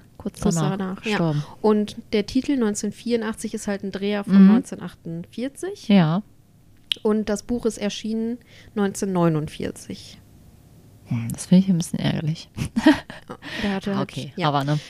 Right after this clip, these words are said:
Speaker 2: Ist ein dystopischer Roman und die Hauptperson ist Winston Smith.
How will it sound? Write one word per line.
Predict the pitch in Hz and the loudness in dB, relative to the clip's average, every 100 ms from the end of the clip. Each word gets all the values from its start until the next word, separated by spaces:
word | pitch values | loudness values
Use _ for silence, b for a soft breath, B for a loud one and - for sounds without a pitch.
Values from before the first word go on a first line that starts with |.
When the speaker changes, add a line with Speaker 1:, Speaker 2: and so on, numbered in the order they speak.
| B | B
Speaker 2:
Ist | 220 208 | -2 0
ein | 208 | 0
dystopischer | 202 196 - 240 - - 185 | 0 -2 0 -2 -2 -2 -2
Roman | 170 160 190 240 320 - | 0 0 2 2 0 -2
und | 202 202 | -4 -2
die | 180 | 0
Hauptperson | 226 - 247 233 226 214 | 0 0 0 2 0 -2
ist | - - | -6 0
Winston | 202 208 - 180 | 0 0 -6 -8
Smith. | 175 - 175 165 | -8 -2 0 0